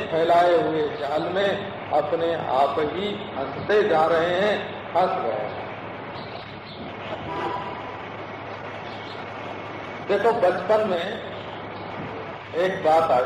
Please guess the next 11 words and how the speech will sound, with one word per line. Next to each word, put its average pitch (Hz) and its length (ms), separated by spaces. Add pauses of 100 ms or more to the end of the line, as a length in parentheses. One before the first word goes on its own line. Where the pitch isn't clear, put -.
(120)
पहले 120 240
पहले - 400
क्या 160 140
आया, 135 280 (1900)
बच्चे 160 300
के 175 140
हाथ 160 260
में 165 220
कोई 170 180
चीज 165 240 (100)
गई 151 300